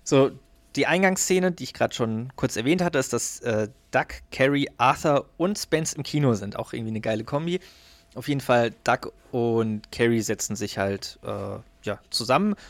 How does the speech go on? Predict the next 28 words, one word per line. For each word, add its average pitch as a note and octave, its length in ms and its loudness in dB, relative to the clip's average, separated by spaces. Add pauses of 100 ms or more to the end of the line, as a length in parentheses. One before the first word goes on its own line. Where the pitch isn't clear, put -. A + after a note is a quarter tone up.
und B2+ 140 -8
Arthur C#3 260 2
will C3+ 100 8
aber B2+ 160 6
in B2+ 60 4
die B2 120 0
erste A#2+ 360 -2
Reihe, G#2 300 0 (600)
damit A2+ 360 -2
er - 60 -2 (320)
<laughs> - 320 -20
irgendwie B2+ 420 -4
seinen B2 260 -4
Gürtel D3 340 4
auch A#2 140 -2
oder A2+ 140 -4
sein, A2+ 340 -2
sein, B2 260 -4 (300)
sein, A#2 300 -6
äh, A2 300 2
seine A2 280 -4
Hose D3+ 260 6
aufmachen A2 400 -2
kann A2+ 140 -2
und A2+ 80 -8
bequemer A2+ 380 0
sitzen A2 280 -6
kann. B2+ 240 -4